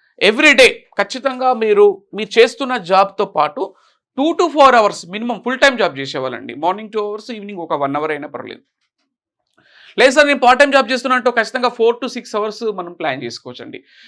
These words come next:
మీరు ఏ నోటిఫికేషన్, ఏ లక్ష్యం అయితే పెట్టుకున్నారో దానిపైన పుస్తకాలన్నీ కూడా ఓపెన్ చేసి చదవడం ప్రారంభించండి సార్.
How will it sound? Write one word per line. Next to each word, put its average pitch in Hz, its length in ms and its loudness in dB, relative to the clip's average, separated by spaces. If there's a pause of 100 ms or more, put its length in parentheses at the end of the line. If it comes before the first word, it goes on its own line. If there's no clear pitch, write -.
(120)
మీరు 247 200 0
ఏ 247 260 2
నోటిఫికేషన్, 254 720 -2
ఏ 220 140 0
లక్ష్యం 240 400 -6
అయితే 220 160 -4
పెట్టుకున్నారో 220 520 -2
దానిపైన 208 640 0
పుస్తకాలన్నీ 208 880 -2
కూడా 196 200 -4
ఓపెన్ 196 440 -2
చేసి 180 180 -4
చదవడం 190 380 -4
ప్రారంభించండి 165 800 -2
సార్. 147 140 0